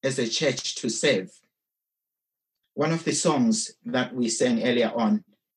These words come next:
said about Christ coming to save, not to be served. So we need to be serving within the church,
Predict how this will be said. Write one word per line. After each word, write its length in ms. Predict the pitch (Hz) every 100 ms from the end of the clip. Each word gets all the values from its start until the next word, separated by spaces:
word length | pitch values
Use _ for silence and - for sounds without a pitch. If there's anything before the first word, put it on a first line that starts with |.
| _ _ -
said 320 | - 135 117
about 420 | 117 113 113 - _
Christ 520 | - 147 139 120 -
coming 540 | - 151 143 127 110 110
to 140 | 120
save, 540 | 110 - 131 98 92 -
not 300 | 113 117 117 -
to 100 | -
be 120 | 208
served. 540 | - 214 90 - - - _ _ _ _ _ _ _ _ _ _ _ _ _ _ _ _
So 400 | - 135 131 - - _ _ -
we 600 | 139 151 170 135 - - _ _ _ _ _ _ _ 131
need 360 | 135 151 143 - -
to 200 | - 135
be 420 | 110 127 110 110 _ -
serving 560 | - 156 135 127 110
within 340 | 113 110 117 110
the 100 | 104
church, 460 | - 107 107 -